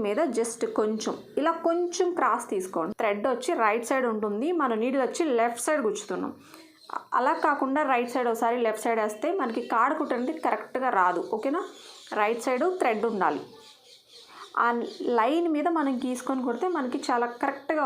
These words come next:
వస్తుందన్నమాట. కాడ కుట్టు అనేది నీట్‌గా వస్తుంది ఇలా. అలాగే ఫ్రెండ్స్, మెటీరియల్ వచ్చి ఎక్కడ దొరుకుతాయని నన్ను అడుగుతున్నారు. మగ్గం వర్క్ మెటీరియల్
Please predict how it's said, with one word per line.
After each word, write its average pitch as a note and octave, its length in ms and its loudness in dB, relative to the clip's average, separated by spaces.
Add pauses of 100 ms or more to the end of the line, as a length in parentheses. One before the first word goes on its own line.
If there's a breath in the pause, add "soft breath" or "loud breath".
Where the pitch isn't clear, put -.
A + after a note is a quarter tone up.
వస్తుందన్నమాట. A3 520 -2 (100)
కాడ G3+ 200 4
కుట్టు F#3 200 -2
అనేది G3 240 0 (120)
నీట్‌గా A#3 440 0
వస్తుంది E3 420 0 (1400 loud breath)
ఇలా. - 180 2 (400 loud breath)
అలాగే D#4 240 4
ఫ్రెండ్స్, F4+ 260 2 (340)
మెటీరియల్ E4 420 4
వచ్చి D#4+ 240 0
ఎక్కడ C#4 240 2
దొరుకుతాయని C4 360 0
నన్ను G#3+ 140 -2
అడుగుతున్నారు. G3 720 0 (340 loud breath)
మగ్గం A#3+ 360 0
వర్క్ D#4+ 240 0
మెటీరియల్ C4 360 0